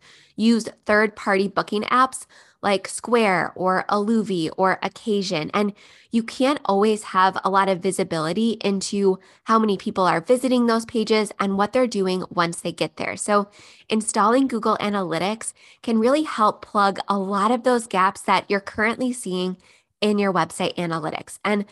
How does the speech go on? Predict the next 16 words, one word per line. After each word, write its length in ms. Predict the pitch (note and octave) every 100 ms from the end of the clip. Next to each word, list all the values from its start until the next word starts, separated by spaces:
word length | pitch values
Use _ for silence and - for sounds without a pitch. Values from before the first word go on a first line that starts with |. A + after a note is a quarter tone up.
| - - _
like 160 | A3+ A3+
I 100 | C#4
said, 340 | C#4 G#3 G3 -
it 200 | A3+ A#3
seems 540 | - - A#3+ C4+ C4+ -
a 80 | A#3+
little 240 | A3 A3
bit 180 | G#3+ F3
technical, 640 | - F#3 - G3+ A3+ G#3+ -
especially 600 | G3+ - F#3+ - A3 A3+
if 160 | A3+ G#3+
you've 160 | G3+
never 240 | G3 F3+ F#3
done 220 | D#3 D#3
this 160 | F#3
before, 500 | - G#3 A3 A3+ A3+